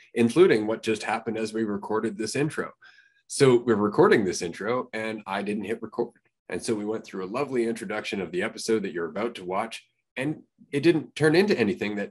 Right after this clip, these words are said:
we can actually share with you. And I could think about myself and judge myself for that, or I can laugh about it. And that's the point, right? Laughing about whatever it is I just went through allows me to remove the weight,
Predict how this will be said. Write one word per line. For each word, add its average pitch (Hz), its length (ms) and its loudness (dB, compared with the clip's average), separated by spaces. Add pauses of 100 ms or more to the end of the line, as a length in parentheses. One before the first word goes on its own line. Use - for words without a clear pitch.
we 110 80 -6
can 107 140 -4
actually 107 340 -6
share 127 300 -2
with 95 180 -4
you. 73 240 -12
And 87 100 -8
I 87 60 -4
could - 180 -10
think 104 140 -6
about 92 240 -8
myself 104 420 -8
and 82 120 -14
judge 110 240 -4
myself 101 420 -6
for 90 80 -20
that, 104 240 -6
or 135 100 -8
I 143 80 -2
can 160 120 -2
laugh - 160 -4
about - 400 -10
it. - 100 -20 (840)
And 82 100 -6
that's 85 220 -6
the 98 80 -8
point, - 300 -4 (680)
right? 98 240 -8 (100)
Laughing 123 480 0
about 120 420 -2 (640)
whatever 123 400 2
it 117 80 0
is 120 140 0
I 107 120 -2
just 101 280 -6
went 98 240 -6
through 165 280 4
allows 113 360 -4
me 110 340 -4 (640)
to 101 120 -8
remove 104 380 -2
the 110 80 -6
weight, 90 360 -10